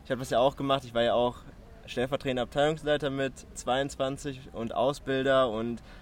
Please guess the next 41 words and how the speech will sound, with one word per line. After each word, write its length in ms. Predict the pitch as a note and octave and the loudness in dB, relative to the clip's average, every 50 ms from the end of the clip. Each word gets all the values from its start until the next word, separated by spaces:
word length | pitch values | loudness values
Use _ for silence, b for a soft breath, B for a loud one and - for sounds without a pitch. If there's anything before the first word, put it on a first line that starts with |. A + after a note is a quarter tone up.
| B B B B B B B - - - - | B B B B B B B -16 -16 -14 -6
meine 540 | - A2+ A#2 B2 B2 B2+ B2 B2 B2 B2 B2+ | 0 2 4 4 4 4 2 2 2 2 0
Vorgesetzten 960 | B2 - C3+ C3 C3 B2+ A#2+ C3+ B2+ - - - B2 A#2+ A#2+ A#2+ A#2+ A#2 A2+ - - - - | 0 2 2 2 2 2 0 -2 -2 -4 -6 -4 -4 -2 -2 -2 -2 -4 -6 -8 -12 -4 2
waren 200 | B2 B2 B2+ C3 | 2 4 4 2
wirklich 280 | C#3+ C#3+ - C#3 - | 0 -4 -6 -8 -8
begeistert 460 | - A#2 G#2+ B2+ C3 D3 D3 - B2 | -6 0 4 4 4 4 2 -2 -8
von 160 | - - A#2 A2 | -8 -6 -6 -4
mir 160 | A2 A2 A2 | -2 -2 -2
und 80 | A2 | -4
ich 120 | A2 G#2 B2+ | -4 -2 -2
hab 100 | A#2 G#2 G2 G2+ F#2+ | -4 -4 -4 -8 -8
wirklich, 420 | A2+ A#2+ C3 B2+ - B2+ A#2+ A#2 - - - - - - - - - - | -6 -6 -6 -4 -4 -6 -6 -6 -10 -14 -14 -16 -16 -18 -18 -18 -16 -6
sag 140 | - B2 | -4 -4
ich 60 | A#2+ A#2+ | -2 0
mal, 120 | B2 - | -2 -2
großes 320 | G#2 A#2+ C3+ D3+ C#3+ C3+ | 0 0 0 0 -2 -4
Potenzial 800 | - - C3 B2 B2 A#2+ A2 - - B2+ B2+ C#3+ D3+ D3+ C#3 A#2 | -6 -4 -4 -2 -2 -4 -4 -2 0 2 4 6 6 6 4 2
dort 260 | G2 A2+ A2 A2 - | 2 0 0 0 0
gehabt 340 | - G#2 G2+ A2+ A#2+ A#2+ - | -4 -2 0 0 0 0 -2
oder 140 | A2 G#2 A2 | -6 -6 -4
hätte 200 | B2 C3 C3 B2+ | -4 -6 -6 -8
ich 100 | - - | -8 -6
gehabt 380 | - G2+ G#2 A#2+ C3 - - B B B B B B B B | -4 -4 -2 -4 -4 -6 -12 B B B B B B B B
und 120 | - A2 | -4 -2
hab 100 | A#2+ A2+ | -2 -2
mich 280 | - A2+ A#2 A2 - - - | -2 -2 -4 -6 -6 -2 0
auch 160 | A#2+ B2 B2+ | 2 2 2
dort 220 | A#2+ B2 A2 G#2+ - | 0 -4 -6 -4 -2
gegen 200 | - C#3 C#3 C#3 | -2 0 0 0
entschieden, 420 | A#2+ G2 F#2+ - - G2 F#2+ F#2+ F#2+ | 0 -2 -4 -6 -8 -8 -8 -4 0
weil 200 | G#2+ G#2+ G#2+ G#2+ | 0 2 2 0
dieses 300 | A2 A2 G#2+ A2+ A2+ - | -2 -4 -4 -6 -6 -8
Gefühl 280 | A2+ - - C#3 C3+ | -12 -6 -2 0 0
dort 200 | A#2 G#2 F#2 F2+ | 0 0 -4 -4
war, 220 | F#2+ F#2+ F#2+ G2 F#2+ | -6 -6 -6 -4 -4
weil 140 | G#2 G#2 | -4 -4
ich 160 | G#2 G#2 - B B B B B B B | -4 -6 -10 B B B B B B B
mir 80 | A2 A2 | -8 -4
morgens 360 | A2 A2 A#2 A#2+ B2 B2 - | -2 0 0 0 0 -2 -2
dachte, 520 | - A#2+ A#2 - - A#2+ A#2 A#2 A2+ G#2+ - - - | -2 -2 -2 -2 -4 -4 -2 0 -2 -2 -4 -8 -10
„Nee, 260 | - A2+ C3 B2+ A#2 G2+ - - - - - - | -6 0 0 0 0 0 -4 -12 -18 -18 -10 -6
also 640 | - A2+ A2+ G#2+ A#2 A2+ A2 A2 A2+ A#2 A#2 A2+ | -2 -2 0 0 2 2 2 2 2 2 0 0